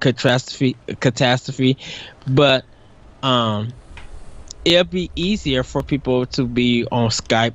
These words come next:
or to be on Google Hangouts, to be talking with the friends and, uh, that they want to play and, you know, just wanna play games with. Um, so it mi-, it just might have been too taxing on the system if they did the Bluetooth.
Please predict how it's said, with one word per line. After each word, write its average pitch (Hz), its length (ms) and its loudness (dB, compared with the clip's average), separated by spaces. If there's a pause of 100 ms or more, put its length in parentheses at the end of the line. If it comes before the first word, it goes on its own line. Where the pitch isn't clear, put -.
(140)
or 120 160 2
to 120 160 -2
be 117 360 2
on 117 220 2
Google 110 300 4
Hangouts, - 600 -4 (280)
to 147 100 2
be 131 160 6
talking 127 460 4
with 123 180 4
the 117 100 0
friends 117 720 0 (140)
and, 113 560 2
uh, 110 480 4
that 117 240 0
they 113 260 2 (180)
want 113 240 2
to 110 140 -2
play 107 480 0 (240)
and, 110 220 2 (200)
you 113 120 2
know, 107 420 0
just 120 240 4
wanna 113 220 6
play 113 280 4
games 110 540 -2
with. - 180 -6 (540)
Um, 107 480 0
so 113 380 2 (200)
it 156 120 2
mi-, 160 180 2
it 156 140 2
just 185 240 2
might 170 160 4
have 160 100 -4
been 151 160 2
too 156 200 -2
taxing 151 720 0 (180)
on 123 320 2
the 120 80 0
system 143 520 2
if 123 120 0
they 120 100 2
did 117 280 2
the 120 60 0
Bluetooth. 131 640 6